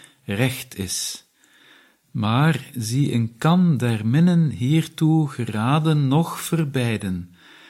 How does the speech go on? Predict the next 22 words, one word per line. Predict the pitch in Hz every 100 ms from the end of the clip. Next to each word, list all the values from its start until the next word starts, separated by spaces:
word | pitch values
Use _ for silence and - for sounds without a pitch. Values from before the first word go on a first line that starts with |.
| - _
want | 123 123 127 123 - -
al | 135 156 147
zo | - 156 151
lange | 151 135 95 92
als | - 120 120 117 - - - - - _
wie | - 113 113 110 104 - - _
aanzien | 120 147 170 156 117 95 95 98 _ _ _ -
met | 117 117 -
innigheden | 160 165 156 - 117 107 107 104 101 101 _ _ _
dat | - 113 117 117
God | - 160 156 - - -
onze | - 131 139 139 156
wilt | 175 170 -
zien, | - 170 170 170 - - _ _ -
zo | 110 127 139 160
gerient | 143 131 117 143 196 180 - 113
die | 127
goedertierenheid | 123 127 127 120 - 139 135 123 123 117 -
Gods | 147 139 - - -
onze | 131 135 131 120 107 104
gierige | - 147 151 139 120
gelost, | 113 113 113 113 - - - -